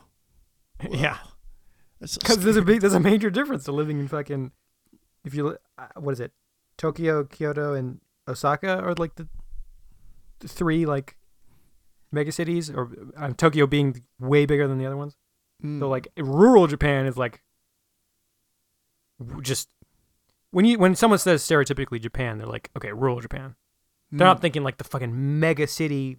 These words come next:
Speaker 1: fucking e-, extremely impressive fucking, okay, I'm just, now I'm just rambling about
Speaker 2: <laughs>
Speaker 1: fucking
Speaker 2: I
Speaker 1: city.
Speaker 2: love Japan.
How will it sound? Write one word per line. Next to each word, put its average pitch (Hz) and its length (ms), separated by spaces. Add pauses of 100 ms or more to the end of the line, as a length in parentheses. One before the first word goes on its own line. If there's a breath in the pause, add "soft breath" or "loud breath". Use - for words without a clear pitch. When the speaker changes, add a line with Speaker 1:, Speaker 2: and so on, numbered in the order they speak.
(140)
Speaker 1:
fucking 147 260
e-, 156 180
extremely 175 600
impressive 143 480
fucking, 139 360 (240)
okay, 139 120
I'm 175 180
just, - 220 (280)
now 202 140
I'm 226 80
just 160 160 (800)
rambling 139 380
about 190 220
Speaker 2:
<laughs> 156 60
Speaker 1:
fucking 120 380
Speaker 2:
I 269 220
Speaker 1:
city. 185 240
Speaker 2:
love 208 180
Japan. 165 400